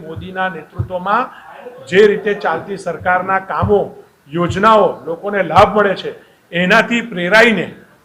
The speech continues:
એ તમામ લોકો તૂટી રહ્યા છે. જે આદિવાસી ક્ષેત્રમાંથી પણ રાહુલ ગાંધી પસાર થવાના છે, બાકીના ક્ષેત્ર તો એમને છોડી દીધો છે, યાત્રા નાની કરી દીધી છે, પણ જે ક્ષેત્રમાંથી પસાર થવાના છે ત્યાંથી પણ પૂર્વ કેન્દ્રીય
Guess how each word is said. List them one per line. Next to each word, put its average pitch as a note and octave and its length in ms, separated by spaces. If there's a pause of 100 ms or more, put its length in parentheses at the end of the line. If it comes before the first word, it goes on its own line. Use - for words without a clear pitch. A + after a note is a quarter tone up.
(800)
એ G3 180
તમામ G#3 460
લોકો G#3 320
તૂટી F#3+ 340
રહ્યા B2+ 260
છે. - 100 (680)
જે G#3+ 180
આદિવાસી B3 520
ક્ષેત્રમાંથી A3 680
પણ A#3+ 240
રાહુલ G3+ 240
ગાંધી G3 280
પસાર F#3+ 300
થવાના G#3 320
છે, F3+ 140
બાકીના F#3 320
ક્ષેત્ર F#3 280
તો F#3+ 140
એમને F#3 160 (440)
છોડી A3 300
દીધો G#3 260
છે, D3+ 180
યાત્રા F#3+ 340
નાની G#3 260
કરી G#3 180
દીધી E3 240
છે, A#2+ 160 (480)
પણ A3+ 200
જે B3 80
ક્ષેત્રમાંથી B3 680
પસાર A3+ 280
થવાના G#3+ 400
છે D#3 80 (540)
ત્યાંથી F3 500
પણ B3+ 260 (400)
પૂર્વ G#3 240 (220)
કેન્દ્રીય A3+ 500